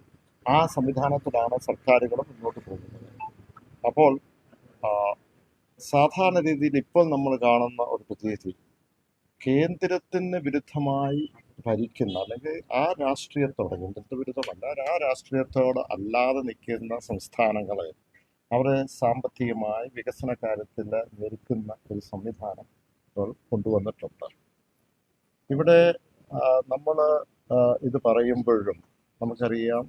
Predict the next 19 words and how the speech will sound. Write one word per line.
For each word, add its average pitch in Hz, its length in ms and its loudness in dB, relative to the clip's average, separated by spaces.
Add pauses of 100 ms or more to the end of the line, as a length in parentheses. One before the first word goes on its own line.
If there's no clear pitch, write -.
(160)
ഈ 113 40 0 (100)
പി 113 200 -6
എം 123 160 -6
ശ്രീയുമായി 117 540 -8
ബന്ധപ്പെട്ടുള്ള 104 540 -10 (120)
വിഷയത്തിൽ - 540 -12 (920)
ഇവിടെ 123 180 2
നമ്മൾ 139 160 2 (180)
കാണേണ്ട 135 500 2 (240)
ഒരു 120 160 -6
പ്രധാനപ്പെട്ട 117 640 -8 (240)
ഒരു 101 120 -6 (100)
കാര്യം 98 360 -10 (840)
ഇത് 131 260 0 (720)
ഒരു 160 260 -2 (100)
ബ്ലോക്കിൽ 120 440 -2 (140)
രണ്ട് 131 340 -4 (340)
സ്കൂളുകൾ 110 560 -4 (140)
തെരഞ്ഞെടുത്തുകൊണ്ട് 104 840 -6